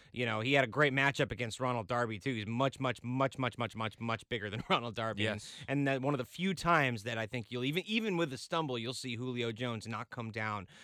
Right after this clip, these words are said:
Speaker 1: with that pass. It wasn't a great ball from Matt Ryan, but, I mean, it,
Speaker 2: It's a
Speaker 1: you
Speaker 2: weird
Speaker 1: know,
Speaker 2: game for Atlanta.
Speaker 1: it was a weird
Speaker 2: Weird
Speaker 1: game.
Speaker 2: game.
Speaker 1: I mean, you can look at that one play, but you could also say that Atlanta had other opportunities to get on the board, and they didn't, they didn't do it. They came up short. And,
Speaker 2: They did
Speaker 1: uh,
Speaker 2: not.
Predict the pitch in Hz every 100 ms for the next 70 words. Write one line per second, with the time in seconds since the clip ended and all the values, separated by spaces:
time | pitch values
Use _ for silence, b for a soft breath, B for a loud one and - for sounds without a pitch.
0 | B - - 120 107 127 98 151 170 165
1 | 120 135 120 127 113 - 113 113 95 110
2 | 113 101 95 110 104 B B B - 131
3 | 131 127 131 131 143 131 131 139 127 104
4 | 98 82 175 185 208 170 185 180 165 180
5 | 170 151 139 156 160 165 147 165 165 160
6 | 156 160 156 - 160 160 147 135 139 135
7 | - 135 147 139 135 120 - 127 120 139
8 | 135 135 131 135 131 131 143 131 131 -
9 | 117 127 127 123 110 127 135 123 120 117
10 | 113 120 123 123 - 123 123 110 139 113
11 | 107 - 123 113 - 139 113 87 117 127
12 | - 104 95